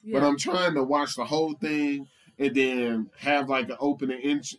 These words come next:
Speaker 2: um, like, statement and then the stuff. But yes, this was a concern of mine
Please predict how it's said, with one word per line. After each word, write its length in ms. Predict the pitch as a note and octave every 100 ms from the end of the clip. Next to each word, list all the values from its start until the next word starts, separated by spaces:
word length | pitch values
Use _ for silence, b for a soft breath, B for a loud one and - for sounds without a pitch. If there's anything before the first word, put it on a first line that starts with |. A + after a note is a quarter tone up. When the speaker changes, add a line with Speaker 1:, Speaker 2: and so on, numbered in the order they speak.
| _ C3
Speaker 2:
um, 440 | B2+ A#2+ A2+ A2
like, 200 | A2+ A2
statement 640 | - D3+ D3+ C3+ C#3+ C3
and 160 | A#2+ A#2
then 220 | B2+ B2
the 100 | A2+
stuff. 400 | A2 - A#2+ G#2+ - B -
But 160 | D#3 E3+
yes, 240 | F3 B2+
this 220 | F3 G3+
was 160 | A#3+ G3
a 40 |
concern 440 | F#3+ F3 - E3+ D3
of 80 | A#2+
mine 400 | A#2 A2+ A2+